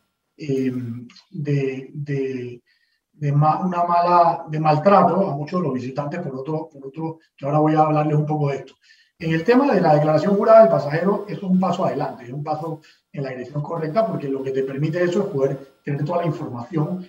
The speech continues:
de los vacunados y la, y la declaración jurada del pasajero antes que llegue a Panamá. Y hemos, eh, estuvimos en el aeropuerto esta semana que pasó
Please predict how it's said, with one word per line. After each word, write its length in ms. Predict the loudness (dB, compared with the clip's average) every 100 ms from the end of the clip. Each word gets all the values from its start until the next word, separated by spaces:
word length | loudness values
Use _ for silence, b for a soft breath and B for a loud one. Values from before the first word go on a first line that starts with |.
| _ -6
de 100 | -4
los 120 | -2
vacunados 580 | -2 -2 -2 2 4 4
y 40 |
la, 220 | 2 -2
y 80 | -6
la 440 | -4 -6 -6 -10 -10
declaración 500 | -10 -8 -10 -8 -4
jurada 220 | 2 4
del 120 | 4
pasajero 360 | -2 -2 -2 0
antes 200 | 0 -2
que 100 | -4
llegue 160 | 0
a 100 | 0
Panamá. 440 | -2 -2 -2 -2 B B B _
Y 140 | 0 4
hemos, 400 | 4 2 -2 -8
eh, 240 | -8 -4 -4
estuvimos 320 | 0 0 4
en 60 |
el 80 | 4 4
aeropuerto 320 | 2 -2 -2
esta 180 | -2 -2
semana 320 | -2 -2 0
que 100 | 0
pasó 440 | 0 0 -4 -6